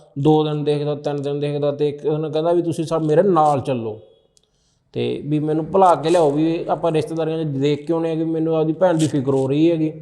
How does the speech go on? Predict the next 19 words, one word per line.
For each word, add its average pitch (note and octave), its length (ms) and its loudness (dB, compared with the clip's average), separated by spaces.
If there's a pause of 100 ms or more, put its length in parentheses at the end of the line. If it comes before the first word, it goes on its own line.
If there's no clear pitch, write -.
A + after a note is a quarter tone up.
(460)
ਤੇ C3+ 180 4
ਰਾਣੋ D#3 280 4
ਫਿਰ D#3+ 220 0
ਕਹਿੰਦੀ E3+ 280 -4
ਚੱਲ F3 180 2
ਆਪਾਂ D#3 180 -2
ਚੱਲਦੇ C#3 260 -2
ਹਾਂ D3+ 60 -6
ਕੱਲ੍ਹ D3+ 220 -2
ਨੂੰ। C#3 180 -6 (180)
ਤੇ B2 320 -12 (120)
ਰਾਣੋ D3 400 -2 (160)
ਇਹ F3+ 140 -2
ਕਹਿ E3+ 180 2
ਕੇ F3 200 -6
ਗੁਰਜੰਟ C#3 420 -2
ਕੋਲ C3 180 -6
ਜਾਂਦੀ A2 280 -10
ਹੈਗੀ, G#2+ 160 -14